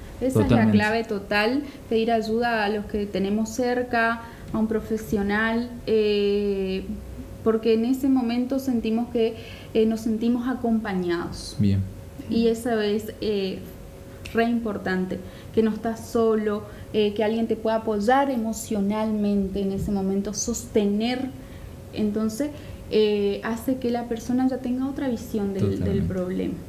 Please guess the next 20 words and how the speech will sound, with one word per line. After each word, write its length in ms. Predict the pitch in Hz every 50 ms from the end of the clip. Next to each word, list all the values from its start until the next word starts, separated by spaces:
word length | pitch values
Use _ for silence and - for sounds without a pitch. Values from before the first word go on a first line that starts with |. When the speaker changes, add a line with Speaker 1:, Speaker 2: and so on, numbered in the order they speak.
| - -
Speaker 2:
Totalmente. 560 | - - - 254 - - - - 185 185 190 226
Speaker 1:
Y, 20 |
eh, 40 | 233
como 220 | - 226 220 220 220
decís 360 | 214 208 - - 233 226 214
vos, 180 | 220 208 214 208
por 160 | - 214 202
ahí 220 | 202 196 202 214 226
antes 340 | 226 226 233 226 262 254 247
lo 120 | 240 226
que 100 | 220 208
surgía 460 | - - 202 202 202 - 233 226 226
mucho, 360 | 226 226 226 226 226 - 269
la 180 | 262 233 208 185
persona 440 | 185 185 - - 202 208 214 214 208
que, 200 | - 185 - - - - - - -
del 220 | 202 190 185 190
hombre 360 | 202 208 214 220 214 214 214 214
en 120 | 202 202
sí, 320 | 202 - - 220 214 220